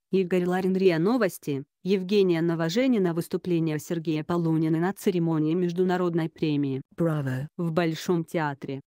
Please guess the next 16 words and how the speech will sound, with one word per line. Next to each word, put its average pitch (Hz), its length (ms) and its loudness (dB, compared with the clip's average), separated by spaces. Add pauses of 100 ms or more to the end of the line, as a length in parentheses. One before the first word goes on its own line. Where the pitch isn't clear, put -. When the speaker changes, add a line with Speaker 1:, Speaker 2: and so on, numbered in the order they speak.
(320)
Speaker 1:
Два 180 280 0
из 202 140 0
восьми. 196 340 0
Выступления 196 720 2
Сергея 160 460 -2
Полунина 175 560 2
на 185 140 0
церемонии 165 600 0
международной 175 760 0
премии. 143 500 -2 (160)
Speaker 2:
Браво. 147 600 -2
Speaker 1:
В 170 140 -2
Большом 165 520 0
театре. 160 460 -4
риа 214 200 2
Новости. 147 640 -2